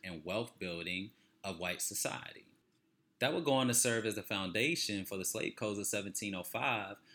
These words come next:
which said things like Blacks could not, uh, own weapons, Blacks could not meet in groups without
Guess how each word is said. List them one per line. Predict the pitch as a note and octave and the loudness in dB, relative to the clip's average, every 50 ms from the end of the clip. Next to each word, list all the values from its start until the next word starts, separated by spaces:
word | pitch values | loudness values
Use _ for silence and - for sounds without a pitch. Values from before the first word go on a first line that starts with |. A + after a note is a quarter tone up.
| - _ | -14 _
which | - G2+ G2 | -2 0 0
said | - - A2+ G#2 G#2 G#2 - - _ | 2 2 2 2 2 0 -2 -4 _
things | A#2 G#2+ G#2 G2+ G2+ G2+ F#2+ F#2 | 0 2 2 2 2 0 -2 -2
like | F#2+ G2 G2 F#2+ F#2+ F#2+ F#2+ F#2 - - _ _ _ _ _ _ _ _ _ _ _ _ | -2 -2 0 0 0 0 0 -2 -4 -10 _ _ _ _ _ _ _ _ _ _ _ _
Blacks | F#2 A2 A2+ G#2+ G#2 G#2 G2+ - - | 0 2 4 6 6 4 4 4 0
could | - - A2+ G2 | 2 0 0 0
not, | G2+ G2+ G2 G2 F#2+ F#2 F2+ - - - _ _ _ _ - | 2 2 4 4 6 4 4 2 -2 -12 _ _ _ _ -2
uh, | F#2 F2+ F2+ F2 F2 E2+ - - - | 0 0 0 0 0 -2 -4 -4 -6
own | F#2+ F#2 F2 F2 F#2 | -6 -6 -4 0 2
weapons, | A#2+ B2+ B2+ - B2 A#2 A#2 A#2 A#2 A#2 - - - - _ _ _ _ - | 2 2 4 2 0 0 2 0 0 -2 -4 -8 -10 -14 _ _ _ _ -6
Blacks | - G#2 G2 G2 G2 - - | -2 0 0 0 2 0 0
could | - - A2 F#2 | 0 0 -4 -2
not | G2 F#2+ F#2 F#2 E2+ F#2 G2 | 0 0 0 0 0 0 0
meet | G2+ G#2+ G2 | 0 0 0
in | F2 E2+ | 0 -2
groups | F2 G2+ A2+ B2 A#2 G2+ - - - - - F2 | 0 0 0 0 2 2 2 2 2 0 -4 -8
without | F#2 F#2 - - G2 G2 F#2+ F#2+ F#2 F2+ F2+ F2 F2 F2 E2+ | -8 -8 -4 -2 -2 0 0 0 0 0 -2 -2 -4 -6 -8